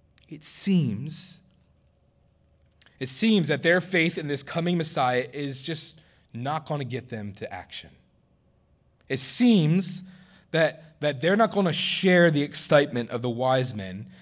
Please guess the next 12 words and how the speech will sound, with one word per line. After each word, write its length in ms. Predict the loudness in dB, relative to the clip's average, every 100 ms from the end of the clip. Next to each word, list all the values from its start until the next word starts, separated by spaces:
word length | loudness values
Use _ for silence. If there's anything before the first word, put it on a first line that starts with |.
| -10
and, 160 | -8 -6
and 80 | -4
try 160 | -2
to 100 | -2
locate 540 | -2 2 2 2 -2 -2
the 80 |
king 400 | -10 -4 -4 -4
to 100 | -8
worship 440 | -8 -8 -8 -10 -16 -20
him. 160 | -20 _ _ _ _ _ _ _ _ _ _
It 100 | -14
seems 960 | -10 -4 2 4 4 2 -2 -6 -10 -14